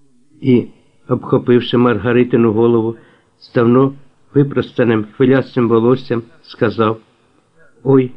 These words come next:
не слухайте бідну жінку, месіре. В цьому підвалі вже давно живе інша людина, і взагалі не буває так,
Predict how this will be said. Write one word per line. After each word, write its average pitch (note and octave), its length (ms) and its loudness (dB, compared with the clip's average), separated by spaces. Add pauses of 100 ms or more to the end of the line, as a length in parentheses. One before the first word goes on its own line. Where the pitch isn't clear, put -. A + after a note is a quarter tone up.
(140)
не A#2+ 120 0
слухайте C#3+ 560 -2
бідну A2+ 380 0
жінку, A#2+ 380 0
месіре. A2 540 0 (800)
В - 40 -20
цьому C3 280 2
підвалі C3 580 2 (360)
вже B2 200 0
давно C3 360 4
живе C3+ 300 4
інша C3+ 360 2
людина, A#2+ 500 2 (480)
і B2+ 80 -4
взагалі C#3 500 2
не D3 120 4
буває C#3 440 4
так, B2 340 -4